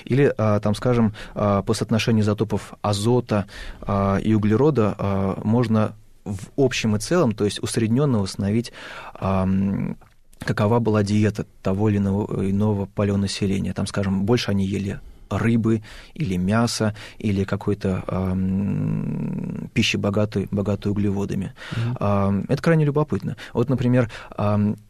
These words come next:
Speaker 1: а, данные геологов, а, говорят о том, что, да,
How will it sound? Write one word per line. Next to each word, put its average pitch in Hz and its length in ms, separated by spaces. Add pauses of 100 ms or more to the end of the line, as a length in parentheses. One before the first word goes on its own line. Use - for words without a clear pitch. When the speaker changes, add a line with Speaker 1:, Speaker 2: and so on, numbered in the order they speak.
(100)
Speaker 1:
а, 104 320
данные 117 560 (720)
геологов, 117 760 (140)
а, 104 220
говорят 110 360
о 107 60
том, 214 180
что, 110 480 (280)
да, 123 160